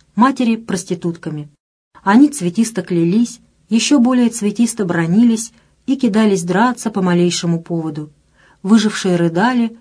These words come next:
заключив друг друга в объятия. В отличие от них, фракийцы попали в Италию всего несколько лет назад, захваченные в плен во время кампании Аппия Клавдия. Мрачные и крепко сбитые, с маленькими синими татуировками на лбу и на плечах,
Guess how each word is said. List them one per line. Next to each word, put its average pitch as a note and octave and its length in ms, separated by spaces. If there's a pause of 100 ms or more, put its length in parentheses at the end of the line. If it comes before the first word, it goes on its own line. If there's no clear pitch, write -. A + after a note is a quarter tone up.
(140)
заключив F#3+ 540
друг F3+ 200
друга F3 200
в E3+ 80
объятия. D#3+ 640 (720)
В F#3+ 80
отличие C4 460
от A3 160
них, C4+ 320
фракийцы G#3+ 560
попали G3+ 400
в F3+ 100
Италию A#3+ 400
всего F#3+ 320
несколько G#3+ 460
лет F#3+ 200
назад, E3+ 480 (300)
захваченные F#3+ 640
в E3+ 100
плен B3 460
во F#3 140
время F#3+ 240
кампании F#3+ 760
Аппия F3 420
Клавдия. D#3+ 600 (1000)
Мрачные G3 580
и E3 60
крепко F#3+ 360
сбитые, G3 600 (180)
с - 140
маленькими A3 520
синими G3 400
татуировками F#3+ 800
на F#3+ 180
лбу F#3+ 220
и F#3+ 80
на F3+ 80
плечах, E3+ 580